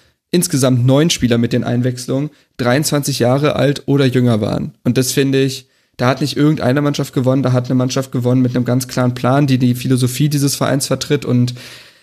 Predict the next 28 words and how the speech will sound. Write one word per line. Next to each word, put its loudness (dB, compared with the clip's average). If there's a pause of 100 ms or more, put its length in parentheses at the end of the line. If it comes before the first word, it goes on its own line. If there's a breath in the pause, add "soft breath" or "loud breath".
(300 loud breath)
das -2 (100)
rundet 0
das 0
Bild 0
halt 0
extrem -2
ab. -4
Besonders, 2
dass 0
diese 0
junge 2
Mannschaft, 0
die 0
ja 4
eben 0
noch 0
eins -2
drei 0
gegen -2
Bremen 0
verloren 0
hat, 0
vollkommen -2
verdient 0
nach 0
einer 0
schlechten 0
Leistung, 0